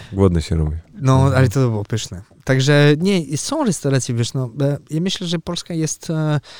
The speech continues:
Speaker 2: po pierwsze, rynek polski jest, e, jest fenomenalny. Naprawdę. Mówię ci uczciwie, jest to, że jak ja przyjechałem do Polski w dwutysięcznym drugim roku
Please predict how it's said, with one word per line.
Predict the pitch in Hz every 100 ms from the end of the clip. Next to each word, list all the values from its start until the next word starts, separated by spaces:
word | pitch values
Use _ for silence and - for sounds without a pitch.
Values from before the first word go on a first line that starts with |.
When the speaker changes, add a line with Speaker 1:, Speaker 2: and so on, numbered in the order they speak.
| - - _
Speaker 2:
po | 139
pierwsze, | 127 180 151 135 -
rynek | 131 170 160 135
polski | - 143 139 - 120
jest, | 120 120 - -
e, | 120 117 110
jest | 117
fenomenalny. | - 131 127 120 110 92 87 - _ _ _
Naprawdę. | 151 143 123 101 - _ _ _ _ _ -
Mówię | 131 139 135
ci | -
uczciwie, | 127 - - 147 139 131
jest | 120 117
to, | 131
że | 123 120 120
jak | 117 -
ja |
przyjechałem | 139 - 113 127
do | 120
Polski | 110 123 - 113 107
w | 107
dwutysięcznym | 113 123 120 - 117 - 113
drugim | 117 120 117 117
roku | 127 - 110